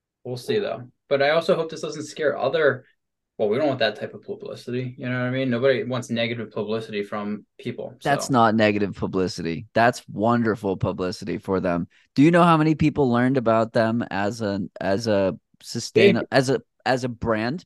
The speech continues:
Speaker 2: period?
Speaker 1: I had no idea who they were. So when people were up in arms with it, I had to Google it, and I was like, What is this? Is this, like, a, a clothing brand? Is this, like,
Speaker 2: Right.
Speaker 1: a,
Speaker 2: No,
Speaker 1: a
Speaker 2: they,
Speaker 1: H and M,
Speaker 2: they're the big,
Speaker 1: like, kinda
Speaker 2: they're the
Speaker 1: deal?
Speaker 2: big winners of this outrage.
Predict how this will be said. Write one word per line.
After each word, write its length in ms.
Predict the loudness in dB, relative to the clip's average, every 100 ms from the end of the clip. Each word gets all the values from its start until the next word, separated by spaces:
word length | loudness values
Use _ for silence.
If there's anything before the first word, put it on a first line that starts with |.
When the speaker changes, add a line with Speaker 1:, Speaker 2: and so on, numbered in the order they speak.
| -2
Speaker 2:
period? 360 | 0 2 2 0
Speaker 1:
I 40 | 0
had 140 | 4
no 140 | 6
idea 220 | 6 4 2
who 100 | 4
they 80 |
were. 260 | 6 4 2
So 160 | -2 -2
when 120 | 0
people 180 | 0 2
were 160 | 4
up 100 | 2
in 60 | -2
arms 240 | -6 -4
with 160 | -4 -2
it, 80 | 0
I 160 | 0
had 160 | 0 -2
to 60 |
Google 520 | -2 -2 -2 0 0 0
it, 60 |
and 80 | -2
I 60 | -4
was 80 | -4
like, 100 | -4
What 180 | -2
is 200 | 0 -2
this? 440 | -6 -4 -2 -2 -4
Is 120 | -8
this, 120 | -2
like, 140 | 0 0
a, 220 | -2 -4 _ _ _ _ _ -14
a 80 |
clothing 560 | -12 -8 -4 0 2 4
brand? 540 | 4 2 0 0 0
Is 100 | -2
this, 180 | -2 0
like, 220 | 2 4
Speaker 2:
Right. 140 | 2 0
Speaker 1:
a, 40 | 2
Speaker 2:
No, 180 | 2 4
Speaker 1:
a 40 |
Speaker 2:
they, 240 | 6 4 2 _ -6
Speaker 1:
H 160 | -4 2
and 80 | 6
M, 60 |
Speaker 2:
they're 160 | 6 6
the 80 | 4
big, 240 | 2 2 -2 0
Speaker 1:
like, 220 | 0 2
kinda 140 | 4
Speaker 2:
they're 100 | 4
the 80 | 4
Speaker 1:
deal? 40 |
Speaker 2:
big 180 | 4 2
winners 460 | 2 -2 -2 -2 -4
of 140 | -6
this 180 | -6 -2
outrage. 640 | 0 0 -2 -6 -8 -14